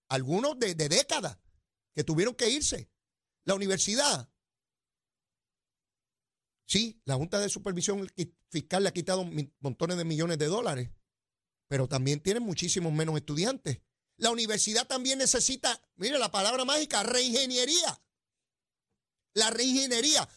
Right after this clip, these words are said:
No pueden seguir pensando como siempre. Porque no estamos en las condiciones de siempre, estamos en condiciones distintas y tienen que buscar alternativas distintas.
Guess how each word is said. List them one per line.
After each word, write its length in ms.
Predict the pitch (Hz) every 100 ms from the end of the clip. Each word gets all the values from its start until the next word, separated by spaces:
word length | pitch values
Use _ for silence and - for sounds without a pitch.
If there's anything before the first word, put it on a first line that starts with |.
| _
No 340 | 165 208 285 277
pueden 300 | 262 269 262
seguir 340 | 240 220 262
pensando 560 | - 233 - 285 269 220
como 220 | 190 175
siempre. 580 | 190 214 208 175 143 - _ _ _ _ _ _
Porque 260 | 233 220 208
no 60 | 208
estamos 340 | 202 302 311
en 60 | 247
las 80 |
condiciones 540 | - 185 160 202 247 320
de 120 | 339
siempre, 480 | - 196 - 165 - _ _
estamos 260 | 170 240
en 40 | 247
condiciones 540 | 220 185 247 269 214
distintas 800 | 180 - 247 233 185 139 - - _ _ _ _ -
y 80 | 180
tienen 260 | 185 190
que 120 | 190
buscar 280 | 220 208 330
alternativas 640 | 294 208 180 170 285 302
distintas. 560 | 202 - 254 269 -